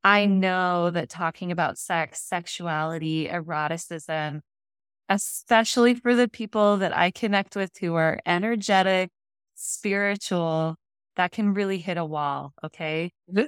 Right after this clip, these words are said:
Speaker 1: So I
Speaker 2: Sure.
Speaker 1: invite you, if you're listening to or watching this, if it's on YouTube, to notice where an edge is as I talk about all of this, because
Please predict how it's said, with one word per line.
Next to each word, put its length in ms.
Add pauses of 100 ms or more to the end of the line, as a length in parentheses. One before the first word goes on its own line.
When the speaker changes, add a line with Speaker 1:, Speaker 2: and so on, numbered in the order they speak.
Speaker 1:
So 400
I 160
Speaker 2:
Sure. 80
Speaker 1:
invite 400
you, 160
if 180
you're 140
listening 800 (420)
to 460
or 180
watching 500
this, 280
if 120
it's 160
on 160
YouTube, 520 (580)
to 540 (220)
notice 760 (680)
where 300
an 200
edge 260
is 340
as 160
I 100
talk 320
about 280
all 140
of 140
this, 260
because 360